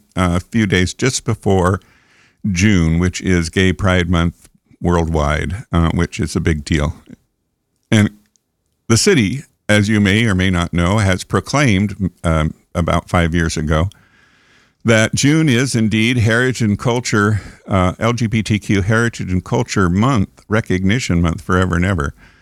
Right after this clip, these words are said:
So the city will fly, uh, the flag, rainbow flag of diversity <laughs> on, uh, front of,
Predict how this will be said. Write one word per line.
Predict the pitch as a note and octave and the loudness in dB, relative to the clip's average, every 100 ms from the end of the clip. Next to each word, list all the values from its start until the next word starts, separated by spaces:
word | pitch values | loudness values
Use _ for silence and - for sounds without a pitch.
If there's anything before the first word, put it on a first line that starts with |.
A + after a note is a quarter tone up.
| _ _ _ - | _ _ _ -6
So | - G2+ G2 - | 0 2 2 0
the | G2+ F#2 | -2 0
city | - C3 B2+ G#2 A#2+ G2+ | 0 0 2 2 0 -2
will | G2 F#2+ | 0 0
fly, | F#2 - G2 F2+ F2+ F#2+ - | 0 0 2 2 2 0 0
uh, | G2+ F2+ F2 F#2 - | 0 0 0 -2 -4
the | F#2+ F#2+ | -6 -6
flag, | - F#2+ F#2 F2+ - _ | -2 0 2 -2 -8 _
rainbow | F#2 B2 C#3 F#2+ | 0 2 2 0
flag | F2+ F2+ E2+ F2 | 0 0 0 0
of | E2 | -4
diversity | E2 F#2+ C3 F#3 - D3+ - G2 F#2+ B2+ G3+ - _ - | -2 0 2 0 -2 -4 0 0 2 0 -2 -8 _ -8
<laughs> | - - - - - - - - - _ - - - _ _ | -8 -10 -8 -6 -6 -10 -12 -14 -20 _ -20 -20 -20 _ _
on, | - G#2+ G#2+ A2 A2+ - | 0 2 2 2 0 -4
uh, | - G#2 G2 G2 | -2 0 0 0
front | G#2+ A#2+ | 0 0
of, | A#2 | 0